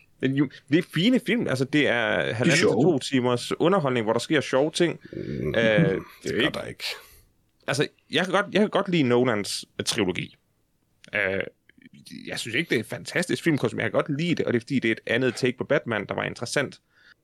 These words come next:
Speaker 1: Men allerede da Justice League Batman var sur og gammel,
Speaker 3: Mhm.
Speaker 1: og nu, <laughs> hvor det ser ud til, at, at, at nye Batman bliver ung og sur, så jeg var sådan,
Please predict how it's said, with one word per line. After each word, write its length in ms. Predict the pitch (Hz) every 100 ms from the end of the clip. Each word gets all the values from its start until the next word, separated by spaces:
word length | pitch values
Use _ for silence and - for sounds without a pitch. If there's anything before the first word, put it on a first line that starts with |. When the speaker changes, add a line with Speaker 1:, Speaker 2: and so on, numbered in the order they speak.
| _ _
Speaker 1:
Men 180 | - 123 -
allerede 340 | 165 160 139
da 60 | 117
Justice 300 | 139 156 110 107
League 140 | 107
Batman 400 | 101 - 104 - _
var 100 | 113
sur 260 | 110 151 110
og 80 | 98
gammel, 320 | 117 101 98
Speaker 3:
Mhm. 180 | 90 85
Speaker 1:
og 80 | 117
nu, 200 | 127 143 - - -
<laughs> 380 | - - - 123
hvor 120 | 120
det 80 | 123
ser 140 | -
ud 180 | 156 190
til, 280 | - 160 147
at, 100 | - - - 190 180 -
at, 180 | 113 -
at 140 | 123
nye 200 | 123 143
Batman 380 | 147 127 120 110 -
bliver 300 | 120 104 -
ung 240 | 180 156 - _ _
og 120 | -
sur, 340 | - 127 107 - - - - _
så 80 | 151
jeg 60 |
var 60 | 139
sådan, 220 | 147 110